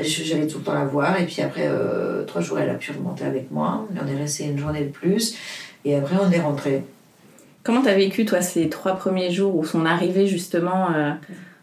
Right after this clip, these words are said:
Speaker 2: par rapport aux pensées que t'avais, euh, toi, avant ? Est-ce que c'est re-, ça a ressurgi à ce moment-là ou
Speaker 1: Non,
Speaker 2: t'as
Speaker 1: euh,
Speaker 2: réussi
Speaker 1: moi,
Speaker 2: à
Speaker 1: j'étais,
Speaker 2: faire, euh,
Speaker 1: euh, en fait, il y a eu tellement d'émotions dans le, « Ah, je suis contente », «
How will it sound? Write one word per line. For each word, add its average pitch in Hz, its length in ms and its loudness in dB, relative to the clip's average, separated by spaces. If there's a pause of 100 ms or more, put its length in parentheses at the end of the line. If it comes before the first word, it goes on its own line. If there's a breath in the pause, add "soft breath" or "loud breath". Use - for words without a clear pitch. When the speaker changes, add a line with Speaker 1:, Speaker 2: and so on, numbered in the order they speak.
Speaker 2:
par 160 100 0
rapport 175 320 6
aux 170 80 4
pensées 208 440 6
que 220 40 -6
t'avais, 185 500 4
euh, 151 240 4
toi, 185 260 2
avant ? 180 340 4
Est-ce 220 120 0
que 202 120 -4
c'est - 400 -2
re-, 170 240 4
ça 170 160 2
a 160 60 2
ressurgi 202 440 4
à 196 80 6
ce 196 80 0
moment-là 202 400 4
ou 214 220 2 (280 loud breath)
Speaker 1:
Non, 214 460 2
Speaker 2:
t'as 185 120 4
Speaker 1:
euh, - 20 4
Speaker 2:
réussi 180 180 6
Speaker 1:
moi, 185 120 6
Speaker 2:
à 180 40 4
Speaker 1:
j'étais, 180 220 4
Speaker 2:
faire, 180 240 4
euh, 165 200 2 (120)
Speaker 1:
euh, - 20 -4 (1600 loud breath)
en 170 80 0
fait, 196 420 2
il 165 160 2
y 175 40 8
a 170 160 6
eu 151 60 -4
tellement 202 460 4
d'émotions 190 1000 6
dans 165 160 2
le, « 175 440 6
Ah, - 440 6
je 165 60 2
suis 185 140 2
contente », « 196 460 4